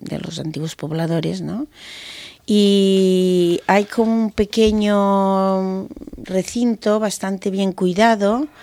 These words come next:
y, pero lo demás, em, hay algunos museos,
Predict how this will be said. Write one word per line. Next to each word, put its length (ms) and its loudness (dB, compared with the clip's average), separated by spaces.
y, 640 2
pero 220 4
lo 140 4
demás, 680 0
em, 520 -6
hay 140 0
algunos 440 -2
museos, 640 2